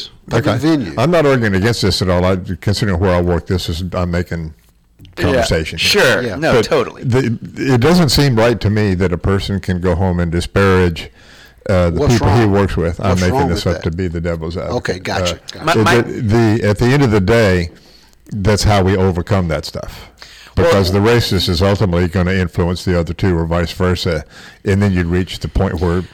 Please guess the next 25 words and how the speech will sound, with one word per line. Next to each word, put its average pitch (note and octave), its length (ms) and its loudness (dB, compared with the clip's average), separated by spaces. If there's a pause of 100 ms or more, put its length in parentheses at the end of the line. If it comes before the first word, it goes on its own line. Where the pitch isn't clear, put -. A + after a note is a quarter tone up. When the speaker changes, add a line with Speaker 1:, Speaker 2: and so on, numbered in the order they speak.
(120)
Speaker 3:
I E2 60 0
Speaker 2:
have F2 200 0
a E2+ 80 -2
society F2+ 460 0
that E2+ 140 0
understands F2 500 -2
itself E2+ 380 -6
at E2+ 100 -10
least. D#2+ 320 -10 (100)
Speaker 3:
I, D#3 320 -2
I, - 60 -12
my E3 100 0
point F#3 200 -2
of C3+ 80 -4
view C#3 80 0
is B2+ 100 -2
that B2 80 -6
they're A#2+ 160 0
all A#2+ 160 2
gonna B2 160 -6
die. E2+ 440 -6 (680)
And A#2 500 0 (200)
racism B2 800 0 (280)
isn't B2 400 -2
necessarily G#2+ 1000 -2